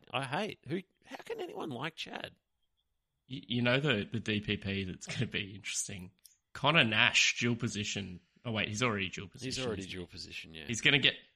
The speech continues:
Speaker 2: he could have got ruck status. He was, uh, in the ruck today with eight hitouts.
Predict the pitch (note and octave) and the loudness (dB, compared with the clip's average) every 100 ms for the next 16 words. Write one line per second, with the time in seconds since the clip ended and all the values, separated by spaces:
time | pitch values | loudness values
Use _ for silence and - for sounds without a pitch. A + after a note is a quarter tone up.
0 | _ _ - E3 C#3+ - A#2 E3+ - - | _ _ -2 -2 -2 -6 2 4 4 4
1 | C#3+ A2+ F2 - - - _ _ _ _ | 6 4 2 -2 -2 -4 _ _ _ _
2 | B2+ A2 G#2 _ - G2 - - B2 G#2+ | _ _ _ _ -16 -14 -18 -12 -8 -8
3 | F#2+ G2+ - G2 F#2+ F#2 F#2 F#2 - F2 | -8 -10 -10 -10 -10 -10 -10 -10 -10 -16
4 | E2+ - - | -16 -16 -20